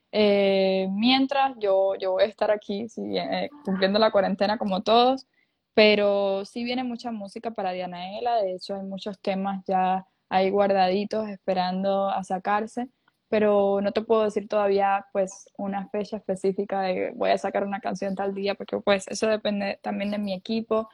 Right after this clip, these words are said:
eh, depende de muchas otras cosas. Esto era completamente inesperado.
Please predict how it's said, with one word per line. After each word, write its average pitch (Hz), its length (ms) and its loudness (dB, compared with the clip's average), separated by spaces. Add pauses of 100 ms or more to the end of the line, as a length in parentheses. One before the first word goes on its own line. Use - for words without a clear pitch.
(320)
eh, 190 340 4
depende 190 380 0
de 202 60 0
muchas 196 320 -4 (180)
otras 202 300 2
cosas. 208 540 2
Esto 196 280 0
era 196 240 6
completamente 196 580 -4
inesperado. 196 720 2